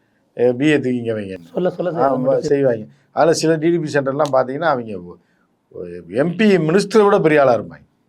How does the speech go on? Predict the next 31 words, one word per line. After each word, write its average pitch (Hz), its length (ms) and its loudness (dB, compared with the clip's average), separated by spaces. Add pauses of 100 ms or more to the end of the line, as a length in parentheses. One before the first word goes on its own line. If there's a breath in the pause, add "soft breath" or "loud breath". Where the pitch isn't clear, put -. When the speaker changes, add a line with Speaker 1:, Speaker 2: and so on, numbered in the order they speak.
(400)
Speaker 1:
அவன் 110 180 0
எவனையும் 190 400 4
திரும்பியே 226 380 2
பார்க்க 127 180 2
மாட்டான். 123 240 0
அன்னைக்கெல்லாம் 165 300 2
ஒரு 139 100 2
டி 147 100 -2
டி 160 120 0
பி 139 140 -8
சென்டருக்கு 123 340 -2
போறேன், 143 260 4
அவன் 170 240 4
என்னமோ 196 320 2
பிரைம் 175 240 2
மினிஸ்டர் 156 340 -4
மாதிரி 160 180 2
உட்காந்துருக்கான், 139 580 -2
மோடி 220 320 0
கூட 208 160 2
இப்படி 170 180 -6
இல்லையாடா, 147 300 -2 (220)
தெரு 160 260 2
தெருவாலையிறானடா 131 800 0
அப்படின்னா 120 300 -8 (500 loud breath)
உட்காந்துட்டு 165 440 2
இப்படி 156 200 -2
பார்த்துட்டு, 143 340 2
"சொல்லுங்க, 120 540 -8 (360)
ம், 143 160 -8 (280)
ஆ, 95 180 -8